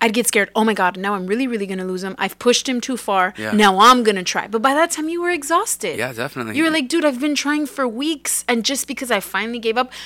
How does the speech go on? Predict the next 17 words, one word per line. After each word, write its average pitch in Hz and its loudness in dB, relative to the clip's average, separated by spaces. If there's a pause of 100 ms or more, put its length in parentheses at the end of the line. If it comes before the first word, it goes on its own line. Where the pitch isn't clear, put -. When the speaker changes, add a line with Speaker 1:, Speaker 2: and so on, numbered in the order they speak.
Speaker 1:
So - 0
it 208 0
seemed 370 0
like 359 0
we 269 -2
were 240 4
playing 226 0
the 208 2
dating 220 0
game, 330 0
or 226 2
even 220 0
worse 226 0 (500)
than 262 0
the 277 2
dating 285 0
game, 330 -2